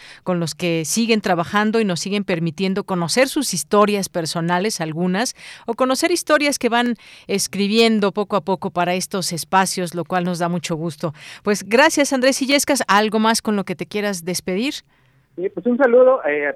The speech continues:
Speaker 2: a mi familia que está escuchando esto, a mi novia que fue parte fundamental de todo esto, y gracias al equipo de Poetas Errantes, a Marta Romo, a Leslie, a Pablo, a Sergio, que sin ellos nada de esto hubiera sido posible.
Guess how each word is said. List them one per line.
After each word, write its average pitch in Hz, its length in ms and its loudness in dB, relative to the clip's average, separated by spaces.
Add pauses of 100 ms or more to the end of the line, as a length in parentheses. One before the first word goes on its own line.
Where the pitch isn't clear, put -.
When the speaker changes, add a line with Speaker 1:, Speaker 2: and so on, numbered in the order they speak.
Speaker 2:
a 131 100 -4
mi 135 100 -8
familia 214 380 -2
que - 80 -10
está 180 100 -6
escuchando 190 420 -4
esto, 190 380 -4
a 143 80 -4
mi 143 140 -2
novia 175 340 0
que 117 80 -14
fue 143 220 -8
parte 143 480 0
fundamental 117 640 -4
de 143 80 -4
todo 151 240 2
esto, 175 480 -2
y 131 320 -4
gracias 185 420 0
al 160 80 -2
equipo 156 320 -6
de 147 120 -2
Poetas 131 380 -6
Errantes, 165 520 -2
a 131 40 -6
Marta 147 280 0
Romo, 165 420 0
a 135 80 -2
Leslie, 156 400 0
a 156 80 2
Pablo, 165 400 0
a 117 120 -4
Sergio, 165 420 -4 (560)
que 123 60 -8
sin 139 180 -6
ellos 160 240 2
nada 160 240 2
de 147 80 -2
esto 147 160 -8
hubiera 147 260 -2
sido 139 220 -6
posible. 107 500 -8